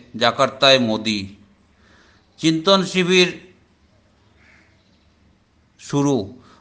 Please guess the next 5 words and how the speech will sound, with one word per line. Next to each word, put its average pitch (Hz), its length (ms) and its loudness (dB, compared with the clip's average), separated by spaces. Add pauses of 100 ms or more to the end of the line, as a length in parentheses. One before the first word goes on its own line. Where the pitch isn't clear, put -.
(100)
মন্ত্রীদের 151 640 -2
কাছে 175 340 2
জবাবদিহি 156 600 2
চাইল 147 360 0
সংঘ। 123 500 -4